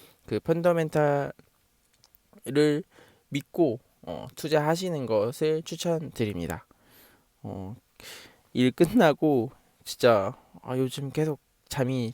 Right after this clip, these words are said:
드는 것 같아요. 그래서 오늘 새벽에 일찍 일어나서 운동하러 나오는 길에, 예, 잠깐 차에 들어와서 이렇게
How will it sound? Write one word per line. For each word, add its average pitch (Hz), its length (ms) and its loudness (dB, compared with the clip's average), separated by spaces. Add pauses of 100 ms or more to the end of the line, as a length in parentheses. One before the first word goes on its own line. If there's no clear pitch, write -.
드는 131 240 2
것 110 80 0
같아요. 110 500 2
그래서 101 440 -4 (540)
오늘 117 180 0
새벽에 151 440 4
일찍 160 300 2
일어나서 127 840 2
운동하러 127 600 0
나오는 117 720 2
길에, 120 400 2 (300)
예, 76 120 -8
잠깐 107 540 -4
차에 165 280 4
들어와서 101 580 -4 (300)
이렇게 - 320 -8